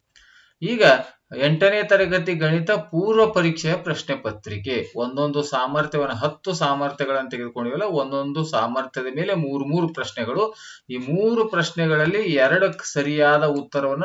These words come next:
ಎರಡು ಸಂಪೂರ್ಣ ಸರಿಯಾದ ಉತ್ತರವನ್ನ ಬರೆದರೆ ನಾವು ಅದನ್ನ ಎ ಅಂತ ಹಾಕಬೇಕು, ಇಲ್ದ ಹೋದ್ರೆ ಏನಂತ ಹಾಕ್ಬೇಕು, ಅದನ್ನ ಬಿ ಅಂತ ಹಾಕೊಳ್ಬೇಕು ಅಂತ.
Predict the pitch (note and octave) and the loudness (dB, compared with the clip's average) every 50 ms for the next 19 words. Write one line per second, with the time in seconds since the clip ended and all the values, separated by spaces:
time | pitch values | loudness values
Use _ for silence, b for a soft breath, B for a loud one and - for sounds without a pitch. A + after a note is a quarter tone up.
0 | G#3 F3 B2+ A#2+ B2 C#3+ D3+ F3+ E3 - C#3 B2 B2+ C3 - - D3+ D#3 E3 F#3 | -4 0 0 0 0 0 -2 -4 -4 -4 -4 -6 -6 -10 -12 -12 -8 -6 -6 -4
1 | F#3 F#3 E3+ - D3+ C#3 C3+ C3+ C3 B2+ B2+ B2+ B2 B2 - - C3 B2 B2+ B2 | -2 -4 -4 -4 -4 -6 -2 -2 -2 -2 -2 -4 -8 -12 -12 -12 -8 -8 -6 -6
2 | B2 A#2+ A#2 A#2+ A2+ A#2+ C3 E3+ G#3 A3+ G3 D#3+ - - - - _ _ A#2 A#2+ | -6 -4 -4 -4 -4 -2 -2 0 2 2 2 0 -4 -12 -20 -20 _ _ -4 -2
3 | A#2+ A#2+ A#2 A#2+ A#2+ A#2+ A#2+ A#2 A2+ A2 A#2+ C#3 D3+ E3+ F3+ E3+ E3 D#3 D3 D3+ | 0 0 -2 -2 -4 -4 -4 -4 -4 -4 -2 0 2 2 4 4 2 2 0 -2
4 | C#3+ B2+ B2+ B2 B2 A#2+ - B2 A2 A2 A2 A2 A2 - F#3 D#3+ C#3+ C#3 B2+ B2+ | -4 -2 0 -2 -2 -2 -2 -6 -4 -4 -4 -4 -4 -4 -4 -4 -4 -4 -6 -6
5 | B2+ B2+ B2+ C3 B2 A#2+ A#2+ A#2 A#2+ A#2 A2+ A#2 A#2 A2 - A#2 A#2 - A#2 A2+ | -6 -4 -4 -4 -4 -4 -4 -4 -4 -6 -6 -6 -8 -8 -8 -12 -8 -6 -6 -6
6 | A#2 B2+ G3+ B3+ C4 B3 b b b _ _ - A#2+ A#2+ C#3+ D3 C#3+ B2+ A2+ G#2 | -4 -4 -4 -4 -6 -6 b b b _ _ -14 -6 -4 -2 0 0 0 -2 -4
7 | F2+ - G3 F#3 E3+ C#3+ A#2+ - - G#2 G2+ G2+ - F2 E2 D#2+ - - D2 D2+ | -4 -6 -6 -2 -2 -2 -2 -2 -6 -8 -8 -8 -6 -8 -8 -10 -12 -14 -14 -16
8 | - - - | -14 -16 -18